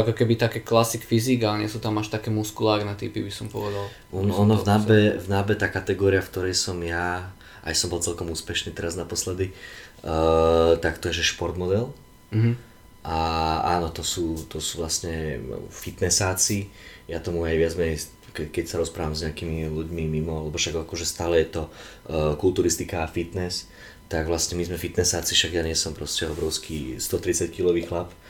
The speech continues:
Speaker 1: Mhm, jasné.
Speaker 2: Takže, takže keď mi niekto povie, že som kulturista, tak sa trošku hanbím, lebo,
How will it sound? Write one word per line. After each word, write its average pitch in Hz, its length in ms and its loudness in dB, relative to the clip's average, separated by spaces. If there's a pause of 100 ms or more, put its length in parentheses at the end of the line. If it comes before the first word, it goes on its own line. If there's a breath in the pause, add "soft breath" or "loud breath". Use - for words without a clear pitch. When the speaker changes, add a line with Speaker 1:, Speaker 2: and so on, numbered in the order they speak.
Speaker 1:
Mhm, 120 320 4
jasné. 107 220 0
Speaker 2:
Takže, 87 360 0 (220)
takže 85 280 0
keď 85 160 -2
mi 87 100 2
niekto 85 220 2
povie, 87 200 4
že 87 120 2
som 90 80 -2
kulturista, 85 480 0
tak 82 160 -4
sa - 120 2
trošku 85 320 -2
hanbím, 85 380 0
lebo, 82 540 0